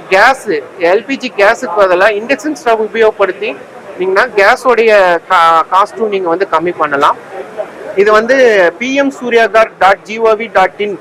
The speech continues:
வெப்சைட்ல வந்து போய் நீங்க பதிவு பண்ணிக்கலாம். எங்களை மாதிரி வெண்டார்ஸ் இருக்கோம், நாங்க வந்து உங்களுக்கு கம்ப்ளீட்டா இன்ஸ்டாலேஷன் பண்ணி கொடுத்துருவோம். அஹ், அதே மாதிரி நம்ம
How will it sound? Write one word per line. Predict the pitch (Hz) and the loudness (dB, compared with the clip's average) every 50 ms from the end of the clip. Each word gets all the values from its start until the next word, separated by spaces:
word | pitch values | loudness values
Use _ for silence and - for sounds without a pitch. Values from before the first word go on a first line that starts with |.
| - | -2
வெப்சைட்ல | 165 165 - - - 214 208 180 190 190 165 | 0 0 0 0 -2 -2 -2 0 0 0 0
வந்து | 160 160 170 202 | 0 0 -2 -6
போய் | - - 165 160 185 247 302 - - - - - - 180 | -2 0 0 0 0 -4 -8 -12 -16 -18 -18 -18 -4 -2
நீங்க | 180 196 196 | 0 0 0
பதிவு | 190 - 175 180 202 226 233 - | 0 0 0 0 0 -2 -4 -2
பண்ணிக்கலாம். | 196 170 175 160 - 156 160 196 269 - - - - - - - | -2 -2 -2 -4 -2 0 0 0 0 -2 -6 -14 -20 -20 -6 -2
எங்களை | 180 202 233 262 262 254 | 0 0 2 2 0 2
மாதிரி | 247 254 262 262 247 233 214 196 185 185 | 2 0 0 0 0 0 2 2 2 2
வெண்டார்ஸ் | 175 170 170 170 170 190 214 254 254 247 247 - 208 | 2 2 2 2 0 0 2 0 0 0 0 -2 -4
இருக்கோம், | 180 - - 208 185 170 | -4 -2 0 0 0 2
நாங்க | 170 190 226 240 247 240 | 4 2 2 4 2 2
வந்து | 214 208 208 214 262 | 0 0 -2 -2 -4
உங்களுக்கு | 247 214 196 208 - 262 262 - | -4 -2 -4 -4 -4 -6 -4 -2
கம்ப்ளீட்டா | 226 202 214 220 233 220 - 220 247 320 311 - - - - - - | 0 -2 -2 -2 -8 -6 0 0 0 0 0 -4 -12 -18 -18 -8 -6
இன்ஸ்டாலேஷன் | 190 214 - 254 247 233 233 - 233 214 - | -6 -4 -2 0 0 0 0 -2 -6 -4 -2
பண்ணி | 180 175 196 | -2 -2 -2
கொடுத்துருவோம். | 190 - 180 175 170 - 165 156 165 175 285 - - - - - - - - - - - | -2 -2 -2 -4 -2 -4 -2 2 2 2 2 0 -6 -16 -20 -20 -20 -20 -20 -20 -10 -4
அஹ், | 175 185 190 190 185 185 180 180 | 0 2 4 4 4 4 4 4
அதே | 175 180 190 233 254 | 2 2 2 2 2
மாதிரி | 254 240 240 262 277 | 2 2 0 0 0
நம்ம | 262 226 214 214 214 | 0 -2 0 0 2